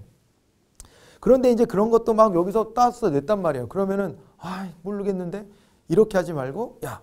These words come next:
이 중에서 내가 좀 아는 게 있을 것 같은데." 이러고 막 기웃거리고 막 해야 돼요. "시간 없어. 빨리 일 번 풀고." "아이, 몰라. 답." 이러고 넘어가고 이러지 마시고 사 번까지 다 꼼꼼히 읽어보고. 이렇게 훈련을 다 마무리하고 가면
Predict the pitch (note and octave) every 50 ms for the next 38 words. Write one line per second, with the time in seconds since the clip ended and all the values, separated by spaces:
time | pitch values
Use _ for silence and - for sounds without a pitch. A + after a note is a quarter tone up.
0 | _ - C#3 E3 D#3+ - - A3+ A3+ G#3+ - A#3 F3+ E3+ F3 F#3+ G3 G3 - -
1 | B2 C#3+ E3+ G3 G3 G3 F#3 C3+ - - F#3 F3 F3+ E3 E3+ E3 E3+ - F#3+ F3
2 | F3 F#3 A3+ A3+ - F#3+ E3 D#3+ D3+ E3 D#3 D#3 D3+ - - D#3 D#3+ D#3 - -
3 | C#3 D3+ D#3+ D#3+ D3+ E3 E3 D#3 - - - - - - _ _ _ - - -
4 | - F3 - - A3 A#3+ G#3 D#3 A#2 F#2 - - - - - - D#4 C#4 A#3+ A3
5 | - B3 G#3+ - - B3+ C4+ G#3+ G3 G#3+ G3+ C4+ C4 A#3+ - - B3 A3+ B3 -
6 | - - G#3+ F#3 A#3 A#3+ A#3 - - - _ _ _ _ - - G3+ - - -
7 | _ - A#3 F3 G3+ F#3 F3 D#3 D#3+ F3 F#3+ F#3 F3+ F3+ - - F#3+ G3+ D#3+ E3
8 | C#3 A#2 A2+ - - - - - _ _ _ _ _ _ _ _ - - - A3
9 | A3 A3+ G#3 G3+ F#3+ E3+ D#3+ E3 D#3+ - G3 F#3+ G3 F#3 D#3+ C3+ C3 B2+ B2+ A2+
10 | A#2 - _ _ _ _ _ _ _ _ - - - - - - D#3+ F3+ A#3 B3+
11 | B3 B3 - - A#3 A3+ G#3+ G#3 G3+ F3+ F#3+ G3+ G3 F#3+ F#3+ F3+ F3 F3 E3 E3
12 | - C3+ B2+ A#2 G2+ A#2 C3+ C#3 C3+ C3+ B2+ B2 B2+ - - G2+ G2+ A#2 D#3 E3+
13 | D#3 B2 G#2+ -